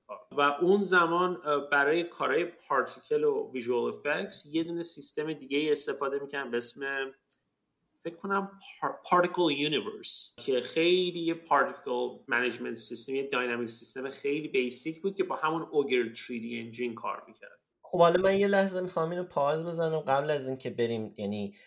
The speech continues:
Speaker 2: یکم بیشتر توضیح بدیم، چون همیشه این داستان افکت کار کردن،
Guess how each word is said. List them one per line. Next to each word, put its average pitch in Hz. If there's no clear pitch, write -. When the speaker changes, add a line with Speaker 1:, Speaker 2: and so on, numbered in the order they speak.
Speaker 2:
یکم 117
بیشتر 113
توضیح 110
بدیم، 127
چون 123
همیشه 139
این 139
داستان 127
افکت 117
کار 110
کردن، 123